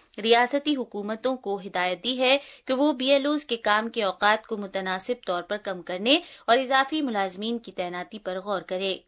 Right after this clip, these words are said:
चीफ जस्टिस of इंडिया सूर्यकांत और जस्टिस जयमाला बागची पर मुश्तमिल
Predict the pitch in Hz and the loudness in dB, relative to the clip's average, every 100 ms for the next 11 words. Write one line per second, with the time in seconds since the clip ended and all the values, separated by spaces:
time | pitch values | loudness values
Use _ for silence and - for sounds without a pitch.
0 | _ _ - - - 302 285 302 311 320 | _ _ -20 -8 2 2 2 0 0 0
1 | 320 285 240 262 269 254 233 226 208 208 | 0 0 0 2 2 0 -2 0 4 4
2 | 233 226 208 202 202 202 - 240 240 - | 2 0 0 2 -4 -8 -2 0 0 -8
3 | - - - 240 269 277 269 277 226 196 | -20 -20 -4 2 2 2 0 0 2 0
4 | - 226 220 196 196 - 208 214 220 | -2 -6 -4 -6 -8 -6 -2 0 -2